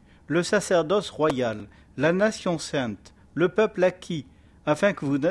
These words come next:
annonciez les vertus de celui qui vous a appelé des ténèbres à son admirable lumière. Vous qui autrefois n'étiez pas un peuple, et qui maintenant êtes le peuple de Dieu,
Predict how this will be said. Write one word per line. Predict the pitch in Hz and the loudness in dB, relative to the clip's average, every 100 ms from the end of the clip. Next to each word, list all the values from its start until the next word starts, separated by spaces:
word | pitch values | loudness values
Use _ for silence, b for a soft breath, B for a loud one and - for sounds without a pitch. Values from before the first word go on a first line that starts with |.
| - 175 | -2 0
annonciez | 202 156 - 196 | 0 0 -2 -2
les | 170 127 | -2 0
vertus | 151 - - 220 | 0 -2 -8 -4
de | 135 | -4
celui | - 147 175 185 | -2 -4 -4 -4
qui | 147 | -4
vous | 127 127 117 | -2 -2 2
a | 139 | 2
appelé | 170 175 165 175 | 2 -2 0 0
des | 127 | -2
ténèbres | 127 135 139 143 123 | -4 0 0 2 0
à | |
son | - 131 | -2 -4
admirable | 131 156 147 147 151 131 120 | -2 -2 -4 -2 -2 -2 -6
lumière. | 117 120 113 101 98 - B B B B | -6 -6 -6 -8 -12 -20 B B B B
Vous | 147 285 | 0 0
qui | - 151 | 2 4
autrefois | 156 156 135 - 165 147 | 4 2 -6 0 2 2
n'étiez | 135 127 139 131 | 2 -2 -4 -2
pas | 139 131 120 | 0 0 0
un | 113 | -4
peuple, | 127 113 - 101 101 b b b b | -4 -6 -6 -16 -16 b b b b
et | 160 151 | -4 -2
qui | 165 | 0
maintenant | 160 165 151 156 151 | 0 0 0 2 2
êtes | 143 143 | 2 0
le | 127 117 | -4 -4
peuple | 139 139 131 | -4 -6 -6
de | 117 | -6
Dieu, | 110 107 113 | -6 -4 -6